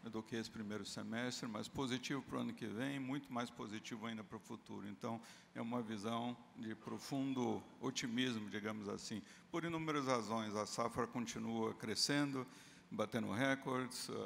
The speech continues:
a proteína animal crescendo, batendo recordes, exportações aumentando,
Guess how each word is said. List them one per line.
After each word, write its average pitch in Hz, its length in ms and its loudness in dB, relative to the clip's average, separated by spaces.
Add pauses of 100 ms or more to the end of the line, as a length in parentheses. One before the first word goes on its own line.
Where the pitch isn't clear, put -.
a 98 40 -6
proteína 117 480 0
animal 110 480 2
crescendo, 127 640 -2
batendo 107 360 -4
recordes, 123 480 -2
exportações 117 680 -4
aumentando, 113 800 0